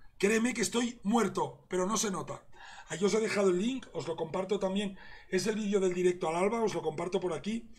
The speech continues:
Y voy a seguir preguntando a los chicos, que así vamos construyendo confianza. Eh, Edison, señor Edison, ¿qué ha aprendido usted? Que no se, usted no se pierde una, ¿eh?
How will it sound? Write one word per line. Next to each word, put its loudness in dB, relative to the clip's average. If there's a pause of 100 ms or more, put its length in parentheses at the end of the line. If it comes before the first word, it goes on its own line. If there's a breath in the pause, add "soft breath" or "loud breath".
(160 soft breath)
Y -8
voy 4
a 2
seguir 4
preguntando -2
a 0
los -4
chicos, -10 (420 soft breath)
que -4
así -2
vamos -2
construyendo -2
confianza. -6 (580 loud breath)
Eh, 0 (2250)
Edison, 8
señor 6
Edison, 4 (220 loud breath)
¿qué 6
ha 12
aprendido 4
usted? 6
Que 4
no 4
se, -2 (160 loud breath)
usted 6
no 6
se 4
pierde 4
una, 6
¿eh? 0